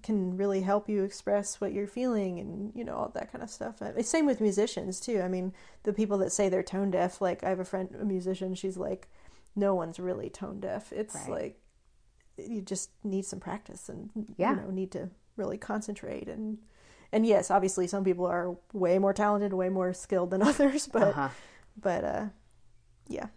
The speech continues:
Speaker 1: I think almost everybody can do art, you
Speaker 2: I
Speaker 1: know.
Speaker 2: think so too.
Speaker 1: Yeah.
Speaker 2: I would always tell my students that there's, um,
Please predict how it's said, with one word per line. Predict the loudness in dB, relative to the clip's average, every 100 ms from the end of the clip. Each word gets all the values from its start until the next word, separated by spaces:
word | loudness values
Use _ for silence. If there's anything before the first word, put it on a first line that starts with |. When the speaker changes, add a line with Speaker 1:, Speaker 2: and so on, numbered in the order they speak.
| -18 -16
Speaker 1:
I |
think | -14 -14 -16 -20 -20 -10
almost | -8 -8 -10
everybody | -12 -10 -10
can | -10 -10
do | -6 -6
art, | -6 -10 -20 -16
you | -6
Speaker 2:
I | -4
Speaker 1:
know. |
Speaker 2:
think | -4 -6
so | -8
too. | -8 -12 -12
Speaker 1:
Yeah. | -14 -14 0
Speaker 2:
I | 6
would | 8
always | 8 6 4
tell | 0
my | 0
students | -2 -4 -2 -4 -4
that | -2
there's, | -2 0 -2 -6 -4
um, | -2 -2 -4